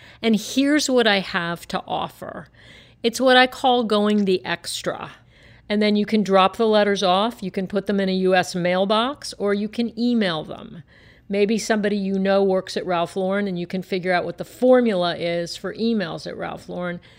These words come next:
and you could email all of these people. But my guess is if you reach out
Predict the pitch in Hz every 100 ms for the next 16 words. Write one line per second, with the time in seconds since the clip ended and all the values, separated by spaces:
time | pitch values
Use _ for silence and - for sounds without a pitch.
0 | - _ 208 214 214 233 220 247 247 208
1 | 160 160 156 165 156 165 151 - 180 -
2 | 156 156 - - - - - _ 214 226
3 | 233 262 302 302 320 277 - 226 208 214
4 | 214 220 208 208